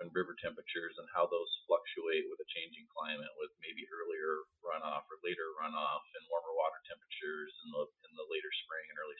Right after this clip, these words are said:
summer. See a less stable and more sporadic ocean in the face of climate change. The ocean used to be a lot more predictable and kind of the El Nino and La Nina fluctuations that we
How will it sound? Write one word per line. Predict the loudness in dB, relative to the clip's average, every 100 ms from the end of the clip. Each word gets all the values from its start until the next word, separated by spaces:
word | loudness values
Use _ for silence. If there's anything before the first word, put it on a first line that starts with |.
| -4
summer. | -4 -4 -8 -10 _ _ _ _ _ 2
See | 6
a | 8
less | 12 12 12 4
stable | 6 8 8 8 8 8
and | 6
more | 4 4
sporadic | 2 6 8 8 6 2
ocean | 0 0 4 4 4 0
in | 0
the | 4
face | 4 4
of | 0 2
climate | 4 4 0 0
change. | 4 4 2 2
The |
ocean | 4 4 4 2
used | 0
to | -2
be | 2 10
a |
lot | 10 10
more | 4 2
predictable | -2 -6 -6 2 6 8 6
and | 4
kind | 2
of | 2 0
the | 0 4
El | 2 2
Nino | -10 -8 -4 -4 -4
and | -4
La | -2 -2
Nina | -6 -14 -8
fluctuations | -4 -2 -2 -2 -2 -4 -6
that | -16
we | -18